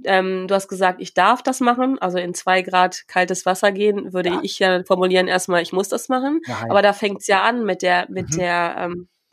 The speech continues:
Speaker 1: mit den Wörtern, ne, die wir wählen.
Speaker 2: Ja.
Speaker 1: "Ich darf das machen", hat eine ganz andere Wirkung als "Ich muss das machen".
Speaker 2: Ja.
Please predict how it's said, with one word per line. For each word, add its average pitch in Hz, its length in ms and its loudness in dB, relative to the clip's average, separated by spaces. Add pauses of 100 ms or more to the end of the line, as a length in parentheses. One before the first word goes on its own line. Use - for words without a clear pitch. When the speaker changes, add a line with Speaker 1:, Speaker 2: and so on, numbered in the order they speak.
(200)
Speaker 1:
mit 190 100 0
den 196 140 2
Wörtern, 208 380 2
ne, 220 140 0
die 196 140 -4
wir 175 160 -4
wählen. 165 400 0
Speaker 2:
Ja. 117 260 -6
Speaker 1:
"Ich - 100 -16
darf 208 240 2
das 202 180 -4
machen", 180 260 -2
hat 170 80 -2
eine 180 140 -2
ganz 185 220 0
andere 190 400 0
Wirkung 196 320 0
als 180 180 2
"Ich 185 100 -4
muss 208 180 4
das 170 160 -4
machen". 165 380 -2
Speaker 2:
Ja. 123 240 -8